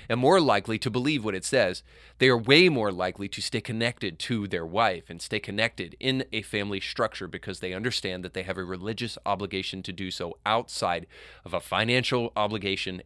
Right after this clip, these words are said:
and a mere parental obligation. So it is no wonder when somebody like Britney Spears comes out and says, I'm an atheist. Whether she was a believer in God in the first place or not is kind of irrelevant.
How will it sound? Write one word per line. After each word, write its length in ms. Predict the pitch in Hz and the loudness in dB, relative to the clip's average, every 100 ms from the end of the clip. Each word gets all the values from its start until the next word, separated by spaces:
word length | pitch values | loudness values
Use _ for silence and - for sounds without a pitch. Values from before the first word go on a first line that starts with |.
| - | 2
and 320 | 110 95 92 - - - | 2 2 -4 -14 -20 -8
a 360 | 95 95 92 92 - | 0 2 2 -2 -4
mere 260 | 113 110 | -2 -2
parental 480 | - 107 98 95 87 | -2 -2 -2 -2 -4
obligation. 600 | 90 90 82 82 - 80 | -4 -4 -6 -10 -10 -10
So 260 | - 127 120 | -4 0 2
it 60 | |
is 120 | 110 117 | 0 0
no 240 | 120 131 | 4 6
wonder 460 | 120 107 90 82 - | 4 0 -4 -6 -8
when 140 | 95 | -8
somebody 360 | 95 110 95 95 | -4 -4 -4 -4
like 220 | 90 - | -6 -6
Britney 300 | 107 107 120 | -8 -8 -8
Spears 640 | - - 101 80 78 - - - | -8 -6 -6 -6 -10 -16 -20 -10
comes 260 | 113 110 | -6 0
out 160 | 98 87 | 2 2
and 100 | 95 | -2
says, 380 | - 92 82 - - - - - | -2 -2 -2 -10 -18 -20 -20 -6
I'm 140 | 85 92 | -2 2
an 80 | 117 | 4
atheist. 500 | 131 98 90 - - - | 4 2 -6 -10 -14 0
Whether 240 | 113 117 | 2 2
she 220 | - 143 | 2 2
was 160 | 131 117 | 2 2
a 80 | 101 | 0
believer 420 | 95 110 120 113 | -2 -2 -2 -2
in 120 | 95 | -4
God 320 | 90 90 98 | 0 2 2
in 80 | 92 | 0
the 80 | 90 | -6
first 280 | - 95 - | -4 -6 -4
place 240 | 92 - | -6 -6
or 60 | 90 | -6
not 240 | 90 101 | -4 -4
is 140 | 104 | -6
kind 180 | - 147 | -4 -4
of 80 | 143 | -2
irrelevant. 520 | 143 151 135 90 - | 0 0 0 -2 -10